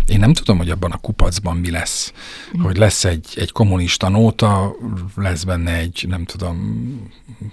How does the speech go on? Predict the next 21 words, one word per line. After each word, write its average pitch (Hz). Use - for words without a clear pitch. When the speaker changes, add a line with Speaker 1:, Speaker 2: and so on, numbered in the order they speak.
Speaker 1:
tizenhatodik 98
századi, 90
ö, 107
énekeskönyv, 107
kézirat, 92
bármi 90
lehet -
benne. 85
Speaker 2:
Annyi 226
mindent 170
csinál 165
Ádám, 160
és, 170
öm, 170
ahogy 175
ezt, 180
ezt -
is -
meséli, 180
hogy 165
micsoda 165